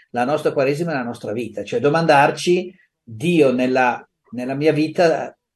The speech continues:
dov'è? Dio nella mia vita che, che, che ruolo ha?" Magari alcuni di noi questo,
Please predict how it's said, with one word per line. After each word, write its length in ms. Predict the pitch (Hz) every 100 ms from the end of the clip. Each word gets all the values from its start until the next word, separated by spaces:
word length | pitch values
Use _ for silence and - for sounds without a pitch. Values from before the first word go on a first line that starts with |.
| _
dov'è? 500 | 147 127 147 - _ _ _ _
Dio 280 | - 160 165
nella 180 | 147 139
mia 160 | 143
vita 480 | 139 175 170 170 151
che, 480 | - 143 135 123 -
che, 160 | - -
che 180 | -
ruolo 360 | 123 160 165 127
ha?" 260 | 147 151 - _ _ _ -
Magari 440 | 131 139 170 175
alcuni 400 | 139 - 156 151
di 100 | 135
noi 420 | 135 175 196 147
questo, 280 | - 127 -